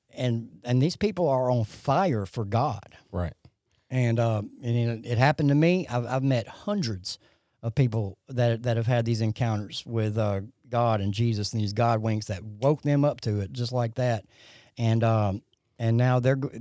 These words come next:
Speaker 1: you know, just like me, they're going back into the, into the, into hell, kicking the gate in and, uh, trying to drag people out.
Speaker 2: That's right. I mean, i-, if you think about it, who, who better to use than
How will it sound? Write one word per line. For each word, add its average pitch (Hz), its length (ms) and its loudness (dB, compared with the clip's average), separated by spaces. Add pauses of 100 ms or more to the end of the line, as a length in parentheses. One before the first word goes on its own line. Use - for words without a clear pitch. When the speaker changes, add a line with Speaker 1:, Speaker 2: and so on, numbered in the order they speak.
Speaker 1:
you 123 60 4
know, 120 160 4
just 120 180 -4
like 127 180 0
me, 156 260 2
they're 131 140 2
going 127 260 2
back 120 240 0
into 123 200 0
the, 120 300 2
into 120 240 0
the, 120 260 4
into 127 180 2
hell, 147 320 2
kicking 135 300 -2
the 131 80 0
gate 143 260 2
in 131 260 2 (380)
and, 117 240 2
uh, 117 220 4 (140)
trying 127 220 0
to 139 60 0
drag 147 320 -2
people 160 260 -2
out. 151 280 -4 (180)
Speaker 2:
That's - 200 -14
right. 120 160 -12 (160)
I 117 60 -4
mean, 151 340 0
i-, 143 200 -12
if 127 200 -6
you 143 80 -2
think 175 200 -6
about 117 220 4
it, 110 120 2
who, 151 280 2
who 170 240 2
better 123 380 4
to - 160 -6
use 92 640 -2 (640)
than 85 560 -2